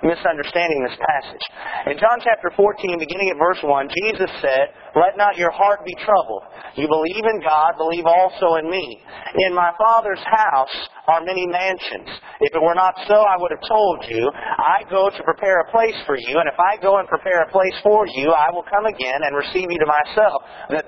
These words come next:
where I am, there you may be also. And where I go, you know, and the way you know." Here the term mansion is used, but what does it mean? Very interestingly, the term that is translated here does not mean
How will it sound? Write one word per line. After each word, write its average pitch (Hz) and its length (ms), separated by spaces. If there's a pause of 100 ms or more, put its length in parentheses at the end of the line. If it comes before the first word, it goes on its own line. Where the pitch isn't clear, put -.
where 196 260
I 202 220 (260)
am, 147 140 (200)
there 180 260
you 202 240
may 156 120
be 165 180
also. 143 680 (240)
And 104 100
where 123 160
I 165 220
go, 175 140
you 196 200
know, 127 400 (360)
and 151 160
the 165 80
way 165 440 (320)
you 135 200
know." 123 300 (360)
Here 226 260
the 190 100
term 196 460
mansion 185 640 (140)
is 151 120
used, 180 460
but 156 140
what 202 220
does 190 200
it 156 140
mean? 160 400 (1000)
Very 233 400
interestingly, 170 840
the 165 120
term 233 360
that 190 100
is 175 200
translated 180 580
here 190 340
does 160 180
not 202 340
mean 175 560